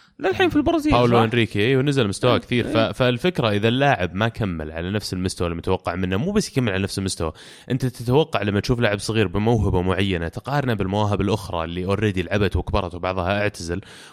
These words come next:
Speaker 2: وتشوف كيف تطورت في هذه الفتره من عمرها، فانت دائما تحط له طريقه trajectory زي ما تقول، ولا انت تتوقع كيف بتجي مسيرته. اذا ما وافق هذه المسيره، تحس ان اللاعب تض-، تخف الضجه عليه.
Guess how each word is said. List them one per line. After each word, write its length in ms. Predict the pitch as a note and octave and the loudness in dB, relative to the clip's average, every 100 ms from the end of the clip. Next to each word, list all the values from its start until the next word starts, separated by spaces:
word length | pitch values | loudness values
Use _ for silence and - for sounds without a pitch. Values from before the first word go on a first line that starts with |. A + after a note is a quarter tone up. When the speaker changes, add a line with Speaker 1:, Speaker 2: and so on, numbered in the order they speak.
| - | 0
Speaker 2:
وتشوف 380 | B2+ - G3+ - | 0 4 2 2
كيف 200 | E3+ - | -2 0
تطورت 560 | D3 C#3 C#3+ D3 C#3+ | -2 0 2 2 0
في 360 | - - A2 A2 | -4 -2 -2 -2
هذه 220 | A2+ A#2+ | 0 2
الفتره 400 | B2 - A#2+ A2+ | 2 0 0 0
من 180 | G2+ F#2 | 0 0
عمرها، 400 | F2 F#2+ D#2+ E2+ - - - | 0 0 -2 -6 -12 -18 -4
فانت 240 | C3 D3 | -2 0
دائما 260 | D3+ E3 D#3+ | 2 2 2
تحط 360 | B2+ D#3+ - D3 | 0 -6 -6 -2
له 200 | C#3+ B2 | -2 -2
طريقه 400 | C#3 C3+ C3 B2 | -2 -2 -2 -4
trajectory 640 | - B2 A#2+ - G#2 F#2 | -2 0 0 0 -2 -2
زي 120 | E2+ | -2
ما 80 | F2 | -4
تقول، 220 | F2 G2 | -2 0
ولا 160 | F#2+ G#2+ | 0 0
انت 120 | G#2 | -2
تتوقع 420 | G#2 - B2+ A#2 | -4 0 -2 -2
كيف 260 | G#2 B2+ A#2 | -4 -4 -4
بتجي 300 | - A#2 G#2+ | -4 -2 0
مسيرته. 500 | F#2+ - G2+ E2 F2 - - - C#3 | -2 -2 -4 -2 -8 -10 -20 -6 0
اذا 160 | C#3 | 2
ما 120 | E3+ | 4
وافق 460 | G#3+ A3 F#3+ - - | 4 2 2 -2 0
هذه 160 | C3+ C3+ | 0 2
المسيره، 560 | B2+ - B2 F#2+ B2 - - - | 0 0 -2 0 -4 -6 -10 -8
تحس 240 | - F3 D#3 | -6 -6 -4
ان 80 | |
اللاعب 360 | C3 C3 B2+ B2+ | -2 -2 -2 -4
تض-، 420 | - - A#2 A#2 | -6 -2 -2 -2
تخف 380 | - B2 C3+ - | -4 -2 -2 -2
الضجه 380 | F#2+ F2+ F2 E2 | -2 -2 -2 -2
عليه. 180 | E2 | -2